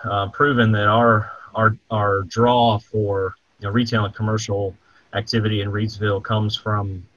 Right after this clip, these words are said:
um, a, a very large area well into Guilford County,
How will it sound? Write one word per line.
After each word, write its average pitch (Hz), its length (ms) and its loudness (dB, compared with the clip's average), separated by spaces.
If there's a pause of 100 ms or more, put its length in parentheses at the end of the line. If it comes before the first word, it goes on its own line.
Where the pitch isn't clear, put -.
um, 92 480 -8 (300)
a, 101 120 -6
a 104 200 -2
very 113 420 4
large 101 380 0
area 101 280 0
well 107 280 2
into 104 260 -4
Guilford 101 380 -8
County, 98 420 -6